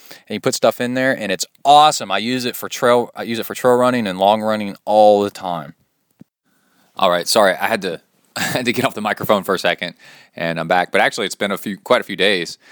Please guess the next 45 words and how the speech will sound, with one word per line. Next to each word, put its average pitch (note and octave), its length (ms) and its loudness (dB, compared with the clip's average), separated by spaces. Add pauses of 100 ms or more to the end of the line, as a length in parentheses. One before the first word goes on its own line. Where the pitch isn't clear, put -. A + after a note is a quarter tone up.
(260)
and E2+ 220 -10
I've E2 100 -8
changed F2+ 300 -6
locations. E2 500 -10
I'm, D#2 380 -12
I'm E2 140 -12
at D#2 180 -12
my D2+ 160 -14
house, - 560 -4 (540)
uh, D#2 260 -16
doing F2 220 -8
something. D#2 300 -8 (420)
So, C#3 280 4 (260)
uh, A2 200 4
let's A#2+ 180 0
pick D#3 140 -2
up C#3+ 140 0
where B2+ 80 2
we A#2+ 80 2
left A#2+ 200 0
off, C3 300 2
uh, G2+ 280 4
running B2+ 280 -2
with A2 300 -2
this, G2 420 -4
uh, F#2 140 2
string A#2 320 -4
backpack. G#2+ 640 -2 (520)
Um, E2+ 520 0 (180)
so G#2 160 0
then G#2+ 260 2
I F#2+ 280 -2
stopped A#2 720 2 (180)
at E2 140 -10
one G2 180 -2
point G2 260 -6
about F2+ 200 0
an E2+ 80 -10
hour F2+ 300 -2
in, F2 380 -6
took - 220 -10
off G2 160 4
my E2+ 160 0
beanie G2 380 -2
hat F2+ 420 -2